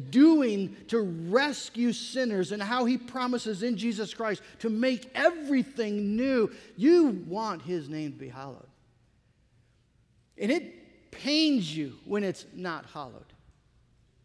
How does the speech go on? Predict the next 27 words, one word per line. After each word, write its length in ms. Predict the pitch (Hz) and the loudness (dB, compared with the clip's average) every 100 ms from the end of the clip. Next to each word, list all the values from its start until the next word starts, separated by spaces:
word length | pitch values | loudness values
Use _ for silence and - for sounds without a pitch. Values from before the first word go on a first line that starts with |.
| _ _ _ _ _ _ _ | _ _ _ _ _ _ _
One 160 | - 311 | 2 2
of 80 | 285 | 2
the, 100 | 240 190 | -2 -2
one 140 | 262 | -2
of 60 | 285 | 0
the, 160 | 254 190 - - - - | 0 -4 -8 -20 -20 -8
the 160 | 220 185 - - - | -6 -6 -10 -20 -20
trials 680 | - 254 277 294 233 180 151 | -8 -4 0 4 4 2 0
of 200 | 202 170 | -4 -2
being 200 | 240 254 | 0 2
a 80 | 226 | 0
Christian 840 | - - 294 277 - - 233 190 - - - _ _ - _ _ _ - | -4 -4 -2 -2 -4 -6 -4 -4 -8 -18 -20 _ _ -20 _ _ _ 2
who 300 | 262 247 240 | 4 6 6
loves 380 | 285 311 254 | 6 4 0
the 160 | 196 247 | 0 -2
Father 640 | - - 254 262 196 180 - | -2 -4 -2 0 2 0 -2
is 180 | 240 208 | -4 -2
to 120 | 247 | -2
live, 760 | 233 233 240 320 339 285 226 185 | 0 2 4 4 4 4 2 -2
you 140 | 220 | -4
see, 400 | - 240 233 240 | -4 -2 -2 0
in 220 | 277 277 | 0 2
this 240 | 254 247 220 | 2 2 0
world, 520 | 202 240 202 160 - | 0 4 4 2 0
the 120 | 220 | 0
Father's 840 | - - 269 277 285 240 226 175 202 | 0 -4 -2 0 2 4 2 0 -4
world, 480 | 185 214 196 156 | 0 2 2 0